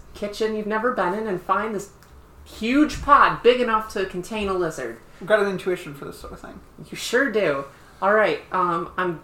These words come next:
Speaker 1: going to let you make a roll to try to catch it. This is going to be a force check.
Speaker 2: Okay.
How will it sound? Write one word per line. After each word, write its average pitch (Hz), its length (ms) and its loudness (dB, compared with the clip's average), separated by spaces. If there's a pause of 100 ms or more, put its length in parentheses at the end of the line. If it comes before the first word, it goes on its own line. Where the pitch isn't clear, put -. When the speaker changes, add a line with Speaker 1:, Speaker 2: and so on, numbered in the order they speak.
Speaker 1:
going 233 340 -2
to 247 140 -6
let 233 240 0
you 208 80 -6
make 202 220 -6
a 190 60 0
roll 185 440 0
to - 180 -14
try 185 240 -2
to 196 80 -10
catch 180 280 -6
it. 233 240 -2
This 165 200 -10
is 160 80 -10
going 170 220 -6
to - 100 -16
be 165 160 -8
a 143 60 -8
force - 400 -4
check. - 260 -18 (240)
Speaker 2:
Okay. - 320 -6